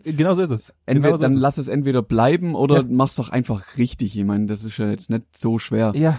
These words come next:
Speaker 1: und für die fünf Minuten, also ich weiß, es ist nervig und so, aber
Speaker 2: Ja,
Speaker 1: dann,
Speaker 2: natürlich.
Speaker 1: Gottes Willen.
Speaker 2: Ey, mir, mir ist am, am Mittwochabend passiert, da war ich noch geschwind an der Tankstelle und wollte halt rein zum Bezahlen und in dem Moment wirklich bin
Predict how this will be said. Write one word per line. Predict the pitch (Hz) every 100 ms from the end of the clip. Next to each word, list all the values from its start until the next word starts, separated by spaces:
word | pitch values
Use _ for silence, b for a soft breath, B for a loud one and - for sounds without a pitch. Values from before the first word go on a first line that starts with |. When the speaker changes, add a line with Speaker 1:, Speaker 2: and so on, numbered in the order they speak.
| -
Speaker 1:
und | - 135
für | 190
die | 143 156
fünf | 156 160
Minuten, | 160 156
also | 139 143 -
ich | -
weiß, | 139 156 139
es | 131
ist | 127
nervig | 131 135 131
und | 123
so, | 120 113
aber | 113
Speaker 2:
Ja, | 110
Speaker 1:
dann, | 110
Speaker 2:
natürlich. | 135 110 131 123
Speaker 1:
Gottes | - 139 131 117
Willen. | 123 127
Speaker 2:
Ey, | 113
mir, | 143 143
mir | 131 151
ist | -
am, | 127 123 117
am | 117
Mittwochabend | 147 151 143 135 139
passiert, | 139 135 147
da | 131
war | 117 120
ich |
noch | 123 117
geschwind | 135 127
an | 117
der | 113
Tankstelle | 120 139 - 139 143 160 _ _ _ _
und | - 117 120 117 113 - _ _ _ _ -
wollte | 123 127
halt | 120 117
rein | 117 139
zum | 131 117
Bezahlen | 101 127 127 131 151 170 _ _ _ _ _
und | 101 113 113 104 - _ _ _ _ _ - -
in | 151 156
dem | 151
Moment | 156 139 131 135 117
wirklich | 135 131 117
bin | 135 139